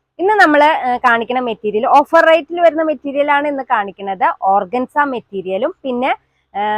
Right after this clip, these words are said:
ജോർജറ്റ് ക്രഷും ജോർജറ്റ് ഫോയിൽ പ്രിന്റും നമ്മൾ ഓഫർ റേറ്റിൽ ഇട്ടിട്ടുണ്ട്. അത് ഞങ്ങൾ ഒന്ന് വീഡിയോയിൽ കാണിക്കാം.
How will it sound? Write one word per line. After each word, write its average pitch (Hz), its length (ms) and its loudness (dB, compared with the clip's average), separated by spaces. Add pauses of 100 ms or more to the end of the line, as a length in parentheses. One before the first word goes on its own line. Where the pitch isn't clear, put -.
(140)
ജോർജറ്റ് 269 840 2 (140)
ക്രഷും 302 480 -4 (200)
ജോർജറ്റ് 220 420 0
ഫോയിൽ 285 360 4
പ്രിന്റും 311 460 -4 (160)
നമ്മൾ 233 200 -2
ഓഫർ 262 400 4
റേറ്റിൽ 254 320 -2
ഇട്ടിട്ടുണ്ട്. 220 600 0 (400)
അത് 233 120 0
ഞങ്ങൾ 254 320 0
ഒന്ന് 330 160 -2
വീഡിയോയിൽ 247 400 0
കാണിക്കാം. 226 560 -2